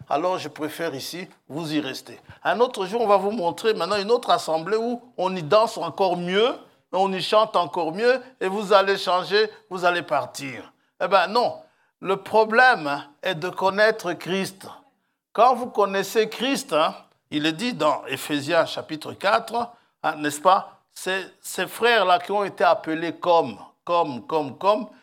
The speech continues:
ils ont été appelés pour le perfectionnement, pour l'édi-, l'é-, l'é-, l'é-, l'édification de, de,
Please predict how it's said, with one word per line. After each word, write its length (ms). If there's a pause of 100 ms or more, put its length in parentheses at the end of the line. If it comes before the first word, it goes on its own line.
(160)
ils 160
ont 60
été 200
appelés 460
pour 400
le 120
perfectionnement, 880
pour 180
l'édi-, 280
l'é-, 340
l'é-, 180
l'é-, 200
l'édification 760
de, 160
de, 260